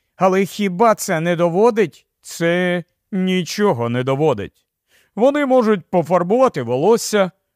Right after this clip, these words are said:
можуть змінити зовнішність, обгорілий вигляд, наприклад. Ха, це ж дуже скоро минає.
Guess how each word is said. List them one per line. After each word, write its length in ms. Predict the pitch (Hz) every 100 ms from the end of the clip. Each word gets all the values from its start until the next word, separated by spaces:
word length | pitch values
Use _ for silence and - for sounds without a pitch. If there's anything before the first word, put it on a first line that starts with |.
| -
можуть 320 | 147 175 190
змінити 520 | 160 226 233 254 165
зовнішність, 880 | 127 175 226 226 190 202 202 - - _ _ _
обгорілий 680 | - 226 233 220 247 254 247
вигляд, 400 | 254 277 160 123
наприклад. 560 | 123 123 135 123 139 117 _ _ -
Ха, 140 | 240 - _ -
це 340 | - 208 214
ж 220 | 170 - _ _ -
дуже 360 | 190 226 220 202
скоро 380 | - 247 196
минає. 500 | 131 139 156 117 95